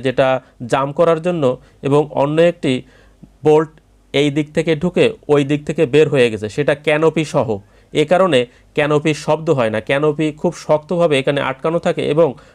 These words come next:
ডাউন রডের সাথে ক্যাপাসিটর হাউস শক্ত করে আটকানো থাকে। তো আমরা কি করব, একটি, আহ, বোল্ট নিয়ে আসছি যেটা এ ফোর ও ফোর করে আমরা ঢুকিয়ে দিয়েছি। দেখেন এই দিক থেকে ঢুকিয়ে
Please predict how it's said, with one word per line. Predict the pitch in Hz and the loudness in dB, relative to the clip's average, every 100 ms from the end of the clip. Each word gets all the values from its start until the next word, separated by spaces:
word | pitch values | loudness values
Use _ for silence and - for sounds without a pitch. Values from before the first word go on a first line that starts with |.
| - 131 | -12 -4
ডাউন | 131 143 151 | -2 -2 -2
রডের | 151 160 185 | 0 0 -2
সাথে | 180 127 120 _ _ - | 0 0 -2 _ _ -2
ক্যাপাসিটর | 147 151 147 160 160 | 0 0 -2 0 0
হাউস | 156 131 - _ _ | 2 -2 -4 _ _
শক্ত | - 160 - | -2 -2 0
করে | 147 135 | 0 2
আটকানো | 120 110 123 113 | 0 -2 -4 -4
থাকে। | 107 104 104 - _ - | -6 -10 -12 -16 _ -4
তো | 151 | 0
আমরা | 139 156 | 0 0
কি | 151 170 | -2 -4
করব, | 170 165 127 127 | -2 0 0 0
একটি, | - 131 131 | -2 -2 -2
আহ, | - - - 131 127 | -6 -20 -10 -4 -4
বোল্ট | 117 139 143 147 | 2 2 2 -2
নিয়ে | 151 160 | -2 0
আসছি | 160 - 117 123 | -2 -4 -4 -2
যেটা | 123 131 131 - | 0 0 0 -6
এ | 135 147 | -2 -2
ফোর | 147 151 156 | 2 0 2
ও | 147 | 0
ফোর | 160 165 | 2 0
করে | 175 170 127 | 2 2 2
আমরা | 131 123 | 2 0
ঢুকিয়ে | 151 147 139 113 | 0 -2 -2 -2
দিয়েছি। | 110 123 139 | -4 -2 -4
দেখেন | 170 190 - 135 | -4 -8 -6 -4
এই | 139 | -2
দিক | 143 143 | -4 -4
থেকে | 151 151 | -6 -4
ঢুকিয়ে | 131 160 160 175 | -4 -6 -4 -2